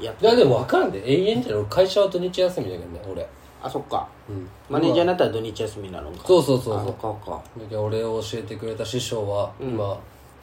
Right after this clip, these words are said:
Speaker 2: 前までリーダーだったんよ。
Speaker 1: 師匠って呼ぶの？
Speaker 2: 俺師匠って呼んでる、
Speaker 1: うん。
Speaker 2: マジで、
Speaker 1: うん。
Speaker 2: 俺は。今もうマネージャーになって土日休み。
Speaker 1: うん。
Speaker 2: でも日曜日は今日だけど、やっぱ忙しそう。
Speaker 1: あ、そうなの？
Speaker 2: うん。
Speaker 1: へー。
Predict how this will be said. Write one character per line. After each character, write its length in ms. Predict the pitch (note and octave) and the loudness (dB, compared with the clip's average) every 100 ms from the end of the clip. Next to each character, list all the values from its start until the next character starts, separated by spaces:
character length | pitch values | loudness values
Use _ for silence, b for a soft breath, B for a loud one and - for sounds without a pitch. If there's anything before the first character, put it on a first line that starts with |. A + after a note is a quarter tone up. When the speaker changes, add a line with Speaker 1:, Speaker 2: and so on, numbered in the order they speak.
| - | -4
Speaker 2:
前 180 | A#2+ A#2 | -2 0
ま 120 | A2+ | -2
で 100 | G#2 | -2
リ 160 | A2 | -4
ー 20 | G2+ | -4
ダ 80 | |
ー 40 | F2 | -4
だ 40 | |
っ 40 | E2 | -6
た 160 | F2 | -10
ん 20 | |
よ。 140 | F2 E2+ - | -14 -14 -16
Speaker 1:
師 260 | - - - | -14 -6 -2
匠 200 | - G#2+ | -2 -2
っ 20 | |
て 100 | - | -4
呼 80 | D2 | -10
ぶ 60 | G2+ | -12
の？ 120 | - - - | -14 -12 -4
Speaker 2:
俺 120 | B2 | -2
師 140 | A2+ | 0
匠 140 | B2+ G#2+ | -2 -4
っ 40 | |
て 100 | G#2 | -6
呼 20 | |
ん 60 | G2 | -10
で 60 | G#2+ | -10
る、 60 | |
Speaker 1:
う 40 | G2+ | -8
ん。 40 | |
Speaker 2:
マ 120 | G#2+ | -4
ジ 100 | G2+ | -4
で、 80 | F2+ - A#2 | -6 -12 -10
Speaker 1:
う 40 | |
ん。 60 | A2+ | -8
Speaker 2:
俺 80 | F#2 | -8
は。 60 | - - B B B B - - - | -12 -18 B B B B -20 -20 -6
今 180 | D3 B2+ | 2 2
も 120 | A2 | 2
う 40 | |
マ 140 | G#2+ G#2+ | 0 0
ネ 80 | A2 | 0
ー 20 | |
ジ 60 | |
ャ 40 | G#2 | 0
ー 20 | |
に 60 | A2+ | -2
な 40 | |
っ 20 | - | -6
て 260 | G#2 F2 G2+ | -8 -8 -8
土 100 | G2+ | -8
日 240 | G2 F#2+ G2+ | -8 -8 -8
休 180 | G2 - | -8 -10
み。 60 | |
Speaker 1:
う 60 | - | -8
ん。 20 | |
Speaker 2:
で 80 | C#3+ | -2
も 180 | B2+ B2+ | 0 0
日 100 | D#3+ | 0
曜 60 | C3+ | -2
日 80 | |
は 40 | F2 | -4
今 160 | G#2+ | -6
日 80 | G2+ | -6
だ 40 | - | -8
け 40 | |
ど、 60 | - - | -14 -16
や 80 | G2+ | -16
っ 20 | |
ぱ 60 | - | -14
忙 40 | |
し 40 | - | -10
そ 100 | G#2 | -6
う。 80 | G#2+ | -4
Speaker 1:
あ、 40 | |
そ 60 | - | -4
う 20 | |
な 40 | - | -6
の？ 80 | - | -6
Speaker 2:
う 20 | |
ん。 1120 | G#2 F#2+ - G#2 G2+ G#2 G#2+ A2 A2+ A2+ A#2 | -10 -10 -12 -10 -8 -6 -4 -4 -2 -2 -2
Speaker 1:
へ 20 | |
ー。 40 | A2+ | -4